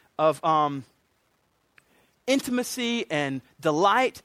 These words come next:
He made a garden for them inside of that, which is uniquely different than the rest. You've got, you've got Eden, which is kind of like wilderness. There's a, we, we can know just from,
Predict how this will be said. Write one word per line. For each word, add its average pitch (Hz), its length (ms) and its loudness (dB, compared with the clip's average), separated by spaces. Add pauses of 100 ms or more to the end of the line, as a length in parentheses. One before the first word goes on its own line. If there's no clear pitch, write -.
(120)
He 190 100 -8
made 214 160 0
a 190 60 -2
garden 233 500 2
for 180 220 -6
them 160 200 -6
inside 240 440 -2
of 180 80 -6
that, 147 120 -2
which 185 160 -6
is 180 120 -10
uniquely 233 420 -2
different 208 300 -2
than 175 100 -8
the 160 80 -2
rest. 147 300 -2
You've 180 80 -12
got, 220 200 0 (220)
you've 185 140 -12
got 262 260 4
Eden, 269 320 0
which 180 160 -6
is 175 80 -16
kind 208 200 -2
of 175 40 -10
like 175 180 2
wilderness. 160 760 -4 (340)
There's 226 160 -4
a, 381 60 -12 (180)
we, 269 220 -8 (100)
we 214 100 -6
can 226 220 -6
know 233 280 2
just 180 260 -12
from, 156 200 -6